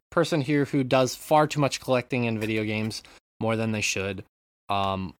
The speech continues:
spent some questionable amounts of time trying to platinum or a hundred percent a video game, whatever the term you wanna use there. And then I, I'm like, "Man, why did I do that?"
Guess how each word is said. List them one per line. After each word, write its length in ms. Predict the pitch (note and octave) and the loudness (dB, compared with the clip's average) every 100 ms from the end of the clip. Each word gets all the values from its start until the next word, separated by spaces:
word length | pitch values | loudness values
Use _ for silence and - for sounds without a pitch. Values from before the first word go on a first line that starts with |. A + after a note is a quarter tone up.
| _ - | _ -12
spent 420 | - - F#3 C#3 | -4 2 2 2
some 500 | - F#3 D#3 C3 A2 - - | 0 2 4 4 0 -4 -6
questionable 540 | - E3+ - D3+ C#3 | 0 2 4 4 4
amounts 260 | C3+ C3+ C3+ | 2 2 0
of 80 | C#3 | -4
time 540 | C3 B2 B2 A#2+ A2+ | -2 0 0 0 -2
trying 240 | - C3 A#2 | -4 -4 -4
to 40 | |
platinum 640 | - A#2 G#2+ A#2 A2 G#2+ G2 - _ - _ | 0 0 0 -2 -2 -2 -6 -14 _ -20 _
or 360 | - A#2 A2+ A2 | -2 0 0 -2
a 80 | - | -4
hundred 220 | - B2 | -4 -4
percent 260 | A2 A#2+ A2 | -4 -4 -4
a 40 | |
video 260 | G#2+ A2 G#2 | -2 -2 -2
game, 360 | G#2+ G#2 G2+ - _ _ _ _ _ - | -2 -2 -4 -8 _ _ _ _ _ -6
whatever 200 | A2 G#2+ | -2 -2
the 100 | G#2+ | -2
term 260 | - G#2+ G#2+ | -4 -2 -2
you 80 | |
wanna 160 | G2+ G#2 | -2 -2
use 240 | G#2 G2+ | -2 -4
there. 360 | G#2 G#2 G#2 G#2 - | -4 -2 -2 -4 -8
And 200 | A#2+ B2 | -4 -2
then 100 | B2 | 2
I, 220 | B2 B2+ B2 | 2 2 0
I'm 220 | B2+ C3 | -2 0
like, 200 | C3 C3 | -2 -2
"Man, 280 | D3 D3+ D#3 | -4 -2 -2
why 120 | E3 F3 | -2 0
did 140 | B2+ | 0
I 100 | F#2+ | -2
do 160 | F2+ F2 | -4 -8
that?" 280 | F2+ F#2 | -6 -8